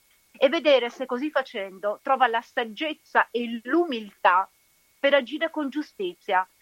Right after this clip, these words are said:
perché queste terre non appartengono a lui, ma alla gente della terra, cioè al popolo Mapuche. Se li caccia dai loro territori,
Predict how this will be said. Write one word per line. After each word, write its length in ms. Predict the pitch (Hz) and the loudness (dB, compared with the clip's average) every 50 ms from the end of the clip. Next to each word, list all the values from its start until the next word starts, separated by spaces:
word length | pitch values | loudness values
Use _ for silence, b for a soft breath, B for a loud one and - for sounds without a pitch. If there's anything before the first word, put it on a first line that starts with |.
| B B B B | B B B B
perché 240 | - 240 233 320 311 | -2 0 0 -2 -4
queste 320 | - 339 320 - 330 302 | -2 -4 2 2 2 4
terre 320 | - 330 339 349 339 311 247 | 6 4 4 4 2 -2 -4
non 220 | 240 254 247 240 | -4 -6 -2 -2
appartengono 760 | 240 247 - 262 240 - _ 247 202 190 190 196 190 190 190 | -2 0 0 -4 -4 -2 _ -4 -4 -4 -4 -8 -8 -8 -6
a 100 | 196 190 185 - | -6 -10 -10 -14
lui, 340 | 190 185 180 185 185 190 185 _ | -18 -14 -12 -12 -12 -12 -12 _
ma 200 | 226 240 233 - | 2 2 2 4
alla 320 | - 233 226 233 240 240 233 | 4 2 2 2 -2 -4 -4
gente 380 | - 262 240 233 233 - 247 | -2 -4 -4 -4 -2 -6 -6
della 240 | 208 220 208 202 208 | -6 -2 -2 -2 -2
terra, 480 | - 196 185 175 175 - - 185 175 180 _ _ _ | 0 -2 -2 -2 -2 -4 -6 -6 -6 -6 _ _ _
cioè 240 | _ - 214 190 - | _ -2 0 0 2
al 140 | - 202 196 | 2 -2 -2
popolo 380 | - - 196 190 - 196 190 190 | 0 0 0 0 0 -8 -8 -6
Mapuche. 680 | 190 190 - _ - 175 175 175 - - 185 170 170 _ _ _ _ _ b b b b b b _ _ _ - | -8 -8 -10 _ -14 -14 -14 -14 -14 -14 -14 -14 -14 _ _ _ _ _ b b b b b b _ _ _ -4
Se 140 | - 277 262 | 0 2 2
li 140 | 254 254 | 2 2
caccia 420 | - - 294 302 302 _ - 277 240 | 4 4 4 4 2 _ -8 -10 -6
dai 160 | - 233 233 | -2 -4 -2
loro 260 | 214 226 240 233 233 233 | 2 2 2 0 0 -4
territori, 720 | - 233 214 202 208 202 _ 247 240 254 254 247 277 269 | -6 -10 -10 -10 -14 -4 _ 4 4 4 4 0 -4 -10